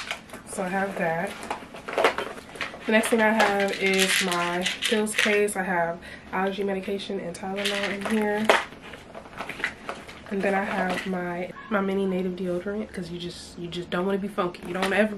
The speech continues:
you don't ever wanna be caught funky. So you gotta keep your deodorant. And then I have this little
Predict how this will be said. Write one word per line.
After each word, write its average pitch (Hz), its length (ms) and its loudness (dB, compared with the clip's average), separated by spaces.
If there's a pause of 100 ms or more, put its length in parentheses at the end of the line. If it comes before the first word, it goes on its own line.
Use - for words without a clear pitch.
(120)
you 190 160 2
don't 202 160 4
ever 220 160 4
wanna 220 220 6
be 190 80 2
caught - 260 2
funky. 160 360 -4
So - 220 -6
you - 100 -2
gotta 165 160 -2
keep - 260 -2
your 214 220 0 (420)
deodorant. 202 580 4 (400)
And 196 140 2
then 208 80 6
I 214 60 8
have 208 260 6
this 190 240 -2
little 190 360 -2